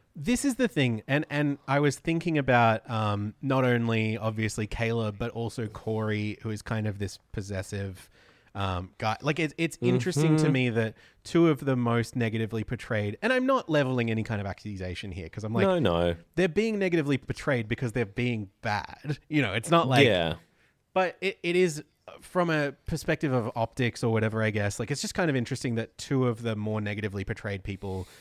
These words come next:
Speaker 1: on the first few episodes are, um, black American men. Um,
Speaker 2: Yeah.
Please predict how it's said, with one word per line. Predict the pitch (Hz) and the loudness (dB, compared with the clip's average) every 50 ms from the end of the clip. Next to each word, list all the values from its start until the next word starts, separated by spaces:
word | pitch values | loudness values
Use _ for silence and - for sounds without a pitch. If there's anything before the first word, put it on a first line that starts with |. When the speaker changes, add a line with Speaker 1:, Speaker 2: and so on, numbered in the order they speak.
| - - _ | -20 -12 _
Speaker 1:
on | - 113 | -4 -2
the | 107 104 | -2 -2
first | - 104 98 90 - - | -2 -2 -2 -4 -4 -4
few | - 113 98 90 | -4 -2 -2 -2
episodes | 90 - 98 - - 107 92 92 90 - - - | -2 -4 -6 -6 -4 -2 -2 -4 -4 -6 -8 -6
are, | - 101 95 95 92 92 90 85 - _ _ _ _ _ _ | -4 -2 0 0 0 0 -2 -4 -8 _ _ _ _ _ _
um, | - 101 95 92 90 90 101 - _ _ _ | -6 -4 -4 -4 -6 -8 -10 -14 _ _ _
black | - 120 107 95 90 - - - - _ _ _ _ _ | -2 0 0 0 0 -4 -8 -20 -20 _ _ _ _ _
American | 113 107 98 101 98 95 - - 104 92 90 90 92 98 - _ _ - | -10 -8 -6 -4 -4 -6 -6 -6 -6 -6 -6 -8 -10 -12 -16 _ _ -8
men. | 123 104 95 95 92 90 90 85 - _ _ _ _ _ _ - | -6 -6 -4 -4 -4 -4 -6 -8 -10 _ _ _ _ _ _ -6
Um, | - 95 107 | -2 2 4
Speaker 2:
Yeah. | 104 98 92 90 87 | 4 4 4 2 2